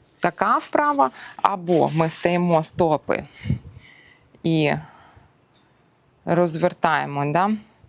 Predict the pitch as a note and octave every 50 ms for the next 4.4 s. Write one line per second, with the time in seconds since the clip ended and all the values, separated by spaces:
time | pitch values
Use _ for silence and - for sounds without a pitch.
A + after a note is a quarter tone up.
0 | - - - - _ - - F3 E3+ D#3+ - E3 D3+ D#3 D#3+ E3+ F3 G3 A3 B3+
1 | D4+ D#4+ D#4 C#4+ C4+ C4 B3+ - _ _ _ _ - G3 F3 F3 F#3 F#3 E3+ D#3+
2 | F3 E3 D3+ D3+ - F3 E3+ - C4 E4 G4 G#4 - _ - - - - - _
3 | - - - - C#4+ C#4 _ - C#4 C#4 - - C4+ B3+ C4 C4+ C4+ C4+ C4 C4
4 | C4 C4 C4 B3+ B3 B3 A#3+ A#3+